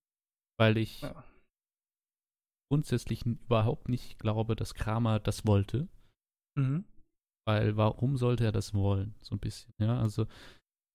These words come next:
Speaker 1: sieht er da wirklich, äh, so wie es gelaufen ist, sicher hat er einen Vorteil daraus gezogen, einen gewissen zumindest. Aber
Speaker 2: Mhm.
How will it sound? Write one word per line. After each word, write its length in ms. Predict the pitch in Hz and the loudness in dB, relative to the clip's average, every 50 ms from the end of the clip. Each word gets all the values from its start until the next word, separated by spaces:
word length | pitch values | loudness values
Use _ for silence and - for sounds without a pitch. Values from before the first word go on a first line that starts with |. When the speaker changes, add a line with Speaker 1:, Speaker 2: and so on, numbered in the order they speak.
| _ _ _ _ _ _ _ _ _ _ _ _ _ _ _ _ _ _ _ | _ _ _ _ _ _ _ _ _ _ _ _ _ _ _ _ _ _ _
Speaker 1:
sieht 120 | 131 - 131 | 2 4 6
er 60 | 120 | 6
da 120 | 117 113 110 | 6 6 6
wirklich, 360 | 123 - - - - - - | 4 2 0 -6 -8 -4 -4
äh, 260 | 127 123 113 139 135 | -4 -4 -4 -4 0
so 180 | 131 131 143 156 | 2 4 4 4
wie 60 | 160 | 4
es 140 | 143 - - | 2 2 2
gelaufen 400 | - 117 113 135 160 - 175 165 | 2 4 4 4 4 4 4 2
ist, 140 | 147 - | 2 2
sicher 260 | - 147 - - 170 151 | 0 0 0 2 0 2
hat 100 | 143 139 | 2 4
er 60 | 127 | 2
einen 100 | 120 120 | 2 2
Vorteil 400 | - - 135 147 - - 170 160 | 2 0 0 -2 -4 -6 -8 -8
daraus 160 | 160 151 - _ _ _ | -8 -8 -10 _ _ _
gezogen, 360 | 156 - - 165 170 160 175 | -18 -10 -6 -4 -2 -2 0
einen 100 | 170 160 | 0 0
gewissen 440 | 156 156 151 160 - - 196 190 - - | -2 -2 -4 -4 -4 -4 -4 -6 -6 -4
zumindest. 500 | - 156 156 160 165 185 - - - - - - - _ _ _ _ _ _ _ _ _ - | -2 0 2 2 2 2 0 -2 -4 -6 -8 -10 -14 _ _ _ _ _ _ _ _ _ -2
Aber 460 | 113 110 107 113 113 113 113 113 - | 0 2 4 4 4 4 4 2 0
Speaker 2:
Mhm. 60 | - | -4